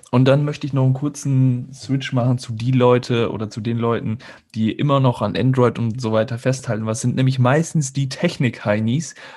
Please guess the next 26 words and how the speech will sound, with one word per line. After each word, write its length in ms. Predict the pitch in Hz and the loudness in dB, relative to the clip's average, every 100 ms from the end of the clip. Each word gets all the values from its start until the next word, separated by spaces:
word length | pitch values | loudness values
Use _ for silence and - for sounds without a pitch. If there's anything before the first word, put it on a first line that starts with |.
| - | -2
die 80 | 123 | 2
sagen, 340 | 120 123 123 | 4 4 6
„Ja, 300 | 131 151 165 | 6 4 2
aber 180 | 156 156 | 2 0
mein 320 | 147 139 139 | 0 0 2
WhatsApp, 540 | 139 156 - 156 151 | 2 0 -2 -2 -2
das 160 | 139 131 | -4 -4
soll 220 | 131 131 | 0 0
in 120 | 123 | 0
blau 420 | 120 110 127 170 170 | 0 2 2 2 2
sein 440 | 156 147 151 151 | 0 0 -2 -2
und 180 | 123 123 | -4 -4
das 160 | 123 | -4
möchte 300 | 131 131 131 | -2 -2 -4
ich 160 | - - | -18 -12
die 100 | 127 | -10
Schriftfarbe 1000 | 123 - 147 143 - 170 156 151 143 143 | -8 -4 -4 -6 -14 -6 -4 -2 0 0
und 160 | 120 | 0
Schrift 360 | 113 - 147 - | -4 -6 -8 -6
ändern“ 480 | - 147 143 147 131 | -6 -4 -2 -2 -2
und 120 | 120 | -2
so 120 | 123 | 0
weiter 260 | 123 123 123 | 0 2 0
und 120 | 120 | -2
so 80 | 131 | -4
fort. 360 | - 123 131 | -4 -2 -2